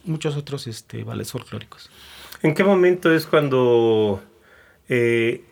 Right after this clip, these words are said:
Speaker 2: asume el nombre artístico de Pedro, de Pedro Jaén? ¿Y qué recuerdos tiene de aquella que pueda considerar su primera presentación profesional?
Speaker 1: Em,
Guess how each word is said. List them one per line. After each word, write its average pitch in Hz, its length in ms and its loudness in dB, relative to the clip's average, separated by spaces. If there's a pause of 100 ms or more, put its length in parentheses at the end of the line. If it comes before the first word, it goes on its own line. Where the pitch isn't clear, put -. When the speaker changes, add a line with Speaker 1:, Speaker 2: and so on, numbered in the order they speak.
(320)
Speaker 2:
asume 131 580 0
el 117 140 0
nombre 135 320 -2
artístico 120 600 -6
de 110 120 0
Pedro, 117 480 0
de 107 100 -4
Pedro 113 340 0
Jaén? 113 440 -2 (480)
¿Y 139 140 -4
qué 180 180 2
recuerdos 170 580 0
tiene 156 260 0
de 139 80 2
aquella 147 420 -2
que 131 140 -2
pueda 135 320 -2
considerar 117 600 0
su - 140 -18
primera 123 840 -2
presentación 117 840 -4
profesional? 98 640 -10 (3500)
Speaker 1:
Em, 165 600 -2